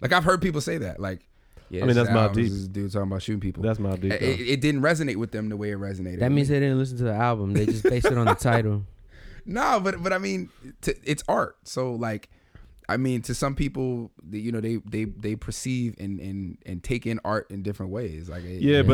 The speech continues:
Speaker 1: means
Speaker 2: uh,
Speaker 1: different
Speaker 2: the,
Speaker 1: things
Speaker 2: the
Speaker 1: to
Speaker 2: reason
Speaker 1: them.
Speaker 2: why music is a different beast, though, is because you could be told what's good. You know what I mean? If musically.
Speaker 1: But you can be told what's good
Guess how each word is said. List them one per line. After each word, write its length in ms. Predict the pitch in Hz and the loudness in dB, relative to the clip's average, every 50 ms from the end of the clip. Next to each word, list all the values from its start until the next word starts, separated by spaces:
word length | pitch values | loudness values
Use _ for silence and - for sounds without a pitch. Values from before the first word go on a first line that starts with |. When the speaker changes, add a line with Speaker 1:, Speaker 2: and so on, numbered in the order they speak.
| 135 - | 6 6
Speaker 1:
means 40 | |
Speaker 2:
uh, 60 | 131 131 | 4 2
Speaker 1:
different 200 | - - 110 107 | 0 0 -2 0
Speaker 2:
the, 100 | - 123 | 0 0
Speaker 1:
things 120 | 131 127 123 | 0 2 2
Speaker 2:
the 40 | 135 | 2
Speaker 1:
to 40 | 143 | 2
Speaker 2:
reason 140 | 160 143 139 | 2 2 2
Speaker 1:
them. 60 | 139 | 2
Speaker 2:
why 40 | 135 | 2
music 260 | 131 135 127 123 117 | 2 2 2 2 0
is 120 | 117 104 110 | 0 0 0
a 40 | |
different 300 | 107 107 107 - 113 104 | 0 0 0 0 0 0
beast, 260 | 90 110 110 107 - - | 2 2 0 0 0 0
though, 220 | 117 101 98 95 | 0 2 2 0
is 120 | 98 85 87 | 0 -2 -2
because 600 | 101 104 - - 104 98 95 90 85 - - - - - - | -4 -4 -2 0 0 0 0 -2 -4 -8 -16 -18 -20 -12 -4
you 140 | - 127 135 | 0 0 2
could 120 | 135 139 120 | 2 2 2
be 100 | 117 107 | 0 0
told 320 | - - 113 110 104 90 | 0 -2 -2 -2 -2 -4
what's 160 | 95 95 - | -6 -8 -8
good. 280 | - 98 95 82 - - _ - - _ _ _ _ _ _ _ _ _ - | -8 -10 -8 -8 -10 -12 _ -20 -20 _ _ _ _ _ _ _ _ _ -8
You 80 | - 104 | -6 -4
know 80 | 98 | -4
what 120 | - - - | -4 -6 -8
I 20 | |
mean? 220 | - - - - - - _ _ _ _ _ _ - | -8 -10 -10 -12 -14 -18 _ _ _ _ _ _ -4
If 140 | - 113 101 | -2 -2 2
musically. 640 | 139 131 131 151 165 139 131 117 117 110 101 95 90 - _ _ _ - | 4 6 6 6 6 4 4 2 4 2 2 2 0 -6 _ _ _ -8
Speaker 1:
But 200 | 113 143 143 - | -6 -6 -6 -4
you 80 | 185 170 | -6 -6
can 80 | 185 | -6
be 80 | 180 185 | -6 -4
told 180 | - 190 185 180 | -2 0 2 2
what's 100 | 180 170 | 2 0
good 140 | - 190 | 2 0